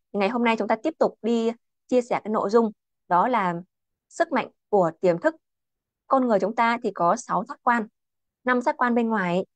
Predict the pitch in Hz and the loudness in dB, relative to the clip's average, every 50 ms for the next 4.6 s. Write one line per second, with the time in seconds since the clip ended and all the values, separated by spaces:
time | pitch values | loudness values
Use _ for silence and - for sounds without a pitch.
0 | _ - 185 185 185 180 185 - 208 - 254 247 - 247 233 220 214 214 - _ | _ -6 -2 0 0 0 0 -2 -4 -4 -6 -4 -2 -2 -2 -2 -2 -4 -8 _
1 | _ _ _ _ _ _ _ - 226 190 214 302 - - _ - 226 226 220 220 | _ _ _ _ _ _ _ -4 -2 0 0 -2 -2 -6 _ -6 -4 -4 -4 -4
2 | - 214 214 214 208 - - 359 - _ _ _ _ _ _ _ _ _ _ _ | -4 -4 -2 -2 -2 -2 -2 -4 -6 _ _ _ _ _ _ _ _ _ _ _
3 | _ - 277 294 285 - 262 247 247 233 247 240 233 - 247 240 233 247 - _ | _ 0 0 0 2 2 0 2 2 2 0 0 0 0 -2 -2 -2 -2 -4 _
4 | _ - - 190 - - 185 180 180 175 170 175 | _ -6 -2 -2 -2 -2 -2 -2 -2 -2 -2 -6